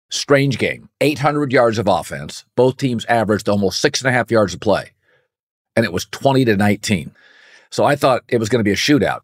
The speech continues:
The yards would indicate, and the yards per play would indicate it was a shootout. But you have a fumble by C D Lamb near the goal line, um, you know, little miscues here and there.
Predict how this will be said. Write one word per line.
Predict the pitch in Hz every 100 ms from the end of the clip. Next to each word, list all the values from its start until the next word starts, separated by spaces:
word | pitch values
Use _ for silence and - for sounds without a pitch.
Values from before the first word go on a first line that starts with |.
| _
The | 92 117
yards | 107 120 151 185 175 143 95
would | 107
indicate, | 110 104 92 101 92 98 - -
and | 113
the | 107
yards | 110 107 104
per | - 101
play | - - 170 180
would | 131
indicate | 110 90 80 101 92 - _
it | 117 120
was | 104 143 110
a | 101
shootout. | - 107 82 69 62 - _ _ _ _
But | - 113 113
you |
have | 107
a | 95
fumble | - - 131 131 123
by | 113 101
C | - 139
D | 123
Lamb | 123 117 117 117 117 104 _ _ _
near | 101 113
the | 98
goal | 127 139 127
line, | 123 123 120 117 110 - - - _
um, | 82 95 92 92 92 90 80 - _
you | 139
know, | 131
little | 107 131 123
miscues | 120 127 - 117 113
here | 123 117
and | 107 107
there. | 104 104